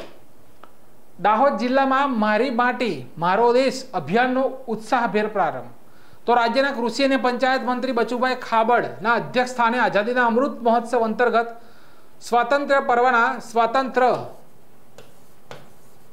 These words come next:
પર્વના અવસરે માતૃભૂમિના વીરો અને રાષ્ટ્રની માટીને વંદન કરવાના હેતુથી કેન્દ્ર અને રાજ્ય સરકાર દ્વારા મારી માટી, મારો દેશ, માટીને નમન, વીરોને વંદન અભિયાનનો આજથી પ્રારંભ.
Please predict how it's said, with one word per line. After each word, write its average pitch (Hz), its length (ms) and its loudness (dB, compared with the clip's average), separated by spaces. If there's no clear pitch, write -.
પર્વના 269 360 4
અવસરે 254 420 4
માતૃભૂમિના 247 760 2
વીરો 233 360 2
અને 220 260 2
રાષ્ટ્રની 214 400 2
માટીને 240 460 2
વંદન 214 420 2
કરવાના 240 360 2
હેતુથી 226 500 -2
કેન્દ્ર 220 360 2
અને 240 220 4
રાજ્ય 208 280 2
સરકાર 226 340 2
દ્વારા 220 260 2
મારી 196 360 2
માટી, 220 360 2
મારો 202 360 2
દેશ, 214 360 4
માટીને 226 420 2
નમન, 214 400 0
વીરોને 202 360 2
વંદન 208 460 0
અભિયાનનો 214 560 -2
આજથી 180 320 -2
પ્રારંભ. 175 440 0